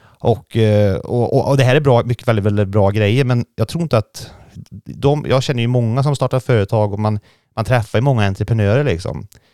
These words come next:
Och de flesta företag som jag vet som har startat, de startar ju inte av den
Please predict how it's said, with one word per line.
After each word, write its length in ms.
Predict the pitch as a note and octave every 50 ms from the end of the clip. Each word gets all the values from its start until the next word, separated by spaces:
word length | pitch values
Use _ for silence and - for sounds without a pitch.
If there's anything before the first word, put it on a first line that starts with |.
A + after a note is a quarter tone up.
| _ _ _ _ _ _ _ _ _ _ _ _ _ _
Och 180 | A#2+ A#2+ - -
de 140 | - A#2+ A2
flesta 640 | - - - D3 A2 - - - - - - D#3+ A#2 - - - - - _ _ _ _ _
företag 460 | - C#3 A#2 G2+ - - C3+ A#2+ -
som 140 | - A#2 A#2
jag 180 | C#3 D#3+ E3
vet 180 | C#3+ G2+ F2+ -
som 80 | - F#2+
har 60 | -
startat, 380 | - A2+ F2+ F2+ - E2+ -
de 120 | - A2+ A2
startar 400 | - - C#3+ A2+ G2 - - C3+
ju 40 | D3+
inte 140 | - -
av 60 | A2 G2+
den 240 | G2+ F#2+ F#2 F#2+